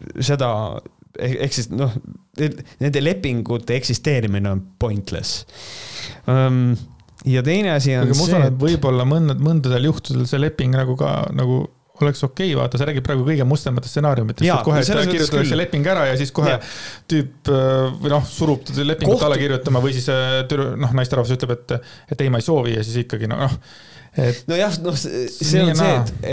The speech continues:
Speaker 1: et kui naine ütleb,
Speaker 2: Aga see on
Speaker 1: et
Speaker 2: libe tee, sul on õigus, see on
Speaker 1: See on
Speaker 2: li-,
Speaker 1: libe
Speaker 2: see on
Speaker 1: tee.
Speaker 2: libe tee selles mõttes, et,
Speaker 1: Jaa.
Speaker 2: äh, ma, ma olen sinuga nõus, jah, et see väga lihtne on tegelikult ju allutada, noh, endast, ma ei tea, väiksemat või, või siis nõ-,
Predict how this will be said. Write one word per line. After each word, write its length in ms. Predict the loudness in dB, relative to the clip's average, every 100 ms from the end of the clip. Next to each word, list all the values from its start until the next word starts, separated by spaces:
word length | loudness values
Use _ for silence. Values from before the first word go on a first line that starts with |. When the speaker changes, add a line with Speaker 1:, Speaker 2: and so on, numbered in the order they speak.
| -4
Speaker 1:
et 100 | -2
kui 80 | 0
naine 300 | 0 0 0
ütleb, 140 | 0 0
Speaker 2:
Aga 80 | 2
see 80 | 2
on 80 |
Speaker 1:
et 20 | 2
Speaker 2:
libe 140 | 2 2
tee, 160 | 2 2
sul 140 | 2 4
on 80 | 2
õigus, 240 | 2 2
see 80 | 4
on 80 | 4
Speaker 1:
See 0 |
on 80 |
Speaker 2:
li-, 140 | 4 2
Speaker 1:
libe 80 | 4
Speaker 2:
see 80 | 4
on 60 |
Speaker 1:
tee. 60 | 4
Speaker 2:
libe 160 | 2 2
tee 100 | 2 0
selles 240 | 0 -2 -2
mõttes, 240 | -4 -6
et, 240 | -6 -4
Speaker 1:
Jaa. 160 | 0 0 -2
Speaker 2:
äh, 160 | -6 -20 _
ma, 100 | -4
ma 100 | 0
olen 80 | 0
sinuga 160 | 2 2
nõus, 160 | 2
jah, 140 | 0 -2
et 80 | -6
see 80 | -10 -6
väga 160 | -2 0
lihtne 240 | -2 -4 -4
on 20 |
tegelikult 460 | -4 -4 -6 -4 -2
ju 140 | -2 -6 -18 -6 0
allutada, 560 | 2 0 -2 -4 -2 -2 -2 -4 -10 -20 _ _ _ _ _ -4
noh, 160 | -4 -6
endast, 320 | -4 -4 -4
ma 80 | -6
ei 80 | -2
tea, 80 | -2
väiksemat 560 | -2 -4 -4 -4 -4 -4
või, 80 | -4 -2
või 160 | -4
siis 160 | -4 -8
nõ-, 320 | -8 -4 -4